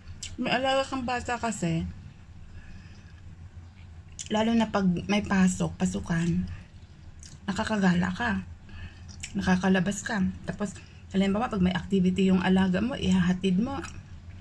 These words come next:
Pwede mo iwanan muna doon. Tapos, balikan mo kung,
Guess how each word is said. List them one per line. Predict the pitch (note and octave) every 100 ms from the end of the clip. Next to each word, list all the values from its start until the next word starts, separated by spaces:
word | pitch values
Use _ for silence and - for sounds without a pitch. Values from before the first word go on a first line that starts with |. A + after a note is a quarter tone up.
| - - - - - - - - - -
Pwede | G3+ G3+
mo | C4+
iwanan | G3+ F#3 F#3 G3 F#3+
muna | F#3+ F#3+
doon. | G3 - A3+ F#3+ F3+
Tapos, | F#3 - G#3+
balikan | F#3 F#3 F#3 G3+ B3
mo | -
kung, | G3